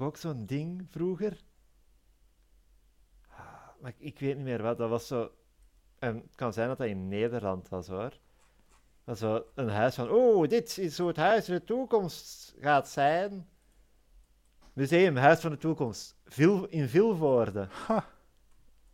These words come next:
Speaker 1: Dus dat is zo van: "Oh ja, dit." Zoek eens op op, eh, livingtomorrow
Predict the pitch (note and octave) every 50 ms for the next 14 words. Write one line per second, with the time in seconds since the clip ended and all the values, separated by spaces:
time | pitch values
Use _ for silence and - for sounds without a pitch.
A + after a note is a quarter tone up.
0 | _ - - _ _ _ _ _ _ _ _ - C3+ C3 A#2+ - - C3+ B2 A#2
1 | C#3+ C#3 - E3+ D#3+ C#3+ C#3 A#2 - - D3+ D3+ D3+ D#3 D#3 C#3+ A#2+ - _ _
2 | - - _ _ _ _ - C#3 C#3+ D3 - - - - - _ _ _ _ _
3 | _ _ _ _ _ _ _ _ _ _ _ _ _ _ _ _ _ _ _ -
4 | D3+ C#3+ B2 C3+ B2+ - F3 E3+ - D3+ C3 - C3+ B2 A#2 A2+ A#2 A#2+ C#3 D3+
5 | D3+ E3 D#3 - D#3+ C#3 C3 C3 C#3 D3 C#3+ C#3+ C#3+ C#3